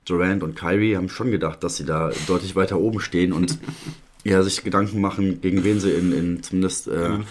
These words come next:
Speaker 1: in den Conference Finals spielen
Speaker 2: Ja.
Speaker 1: und dann in, in den richtigen Finals, dass das so das Ziel war. Und da müssen sie sich jetzt echt ja mega strecken. Also wenn die wirklich in der ersten Runde in Milwaukee spielen müssen, das, ähm,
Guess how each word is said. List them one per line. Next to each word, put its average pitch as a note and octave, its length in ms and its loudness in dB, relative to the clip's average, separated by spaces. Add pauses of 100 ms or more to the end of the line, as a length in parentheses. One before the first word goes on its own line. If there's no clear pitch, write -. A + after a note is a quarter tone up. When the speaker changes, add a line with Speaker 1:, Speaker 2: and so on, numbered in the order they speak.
(340)
Speaker 1:
in F#2 160 0
den F2 160 4
Conference G#2 380 -2
Finals D#2+ 340 -4
spielen E2+ 300 0
Speaker 2:
Ja. E2 60 -2
Speaker 1:
und D#2+ 160 -2
dann D#2 160 0
in, C#2 160 -6
in D#2+ 180 -4
den D#2 60 -2
richtigen E2+ 400 -6
Finals, D#2 380 -4
dass D2+ 200 -8
das - 220 -4
so D#2+ 180 0
das D#2 280 -6
Ziel D#2+ 180 -4
war. D#2 140 0
Und D2 120 -6
da D#2 60 -2
müssen F2+ 240 -2
sie F2+ 80 0
sich F2+ 100 -6
jetzt - 400 -6 (720)
echt - 180 -6
ja F2 80 -2
mega F#2 240 2
strecken. - 400 -4
Also D#2 180 -6
wenn F2+ 140 2
die F2+ 80 0
wirklich F#2+ 220 -6
in F2 60 -2
der B1 100 -2
ersten F#2+ 260 -2
Runde G#2 380 0 (720)
in G#2 100 -2
Milwaukee G2 460 0
spielen E2 340 -4
müssen, F#2+ 320 -2 (840)
das, - 420 -4
ähm, D2+ 460 -4